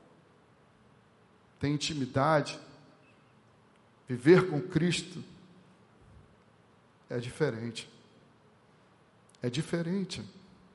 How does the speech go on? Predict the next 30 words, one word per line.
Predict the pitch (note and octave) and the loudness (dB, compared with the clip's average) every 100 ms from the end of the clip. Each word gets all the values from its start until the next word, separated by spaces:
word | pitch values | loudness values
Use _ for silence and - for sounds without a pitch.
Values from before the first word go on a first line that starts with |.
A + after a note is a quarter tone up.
| - - - - - - _ - _ - - - - | -20 -20 -20 -20 -20 -20 _ -20 _ -20 -20 -20 -2
Porque | C#3+ E3+ | 2 4
quando | F3 G3 F#3+ | 6 6 6
a | |
gente | D#3+ F#3+ F#3+ - | 4 2 2 2
entende | F3+ E3+ D#3+ D#3 C#3 - | 0 2 4 4 4 0
que | - | -4
a | C#3+ | -2
gente, | B2+ C#3+ C3+ - - - - - - - - - - | 0 2 0 -2 -6 -8 -12 -20 -20 -20 -20 -20 -12
pra | - C#3+ | 2 6
dar | D3 | 6
um | F#3 | 6
passo | F3+ E3 D#3+ C#3 - - - - - - - - - - - - | 4 2 2 2 0 -8 -14 -20 -20 -20 -20 -20 -20 -20 -20 -4
em | C#3+ | -2
direção | C#3+ D3 C#3+ - E3+ | 2 2 0 0 0
ao | E3+ | 0
Senhor, | - D#3 C#3+ C#3+ A#2+ A2 - - - - - - | -2 -2 0 0 -2 -6 -16 -20 -20 -20 -20 -8
pra | C3 | -4
ser | - E3 | 0 0
salvo, | - D3+ C#3 C#3 A#2+ - - - - - - - _ - | 0 2 4 4 2 -2 -16 -20 -20 -20 -20 -20 _ -4
pra | C3 | -2
viver | C3 B2+ F3+ F3+ | 0 4 4 4
com | D#3+ E3 | 4 6
Ele | E3 D#3+ | 4 2
na | D#3+ | 2
intimidade, | D#3 E3 D#3 C#3+ C3 C3+ B2 - - - - - - - | 0 0 0 2 6 6 4 0 -10 -18 -20 -20 -20 -6
nós | C3+ C#3 | 2 2
temos | C#3 D#3 D#3+ - | 2 0 0 0
que | D#3 | 2
abrir | C#3+ D#3 | 4 4
mão | E3 C#3 C#3+ B2+ | 6 6 6 4